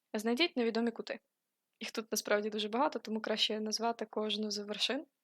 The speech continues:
попередньо, щоб не запутатись. Все, що нам дано, тільки один кутик Д О Ц,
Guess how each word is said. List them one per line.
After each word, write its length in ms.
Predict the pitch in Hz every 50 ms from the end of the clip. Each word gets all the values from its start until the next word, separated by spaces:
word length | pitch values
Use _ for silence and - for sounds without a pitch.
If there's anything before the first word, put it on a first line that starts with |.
| _ _ _ _
попередньо, 480 | - - - 254 254 254 262 247 269 277 - _ _ _ _ _ _ _ _ _ _ _ _ _ _ _ _ _ _ _ _ _ _ _
щоб 200 | - - 233 233
не 60 | 240
запутатись. 560 | 220 220 220 - - - - - - - - _ _ _ _ _ _ _ _ _ _ _ _ _ _ _ _ _ _ _ _ _ _ _ _ _ _ _ _ _ _ _
Все, 240 | - - - 339 339
що 140 | - 330
нам 140 | 302 302 285
дано, 280 | 254 262 277 349 381 359
тільки 460 | - - 311 311 - - 285 277 240 - - - - -
один 400 | 262 240 - - 285 277 269 277
кутик 540 | - 262 254 - - - - - - - _ -
Д 300 | 247 220 226 240 269 277
О 100 | 254 240
Ц, 320 | - - - 202 202 -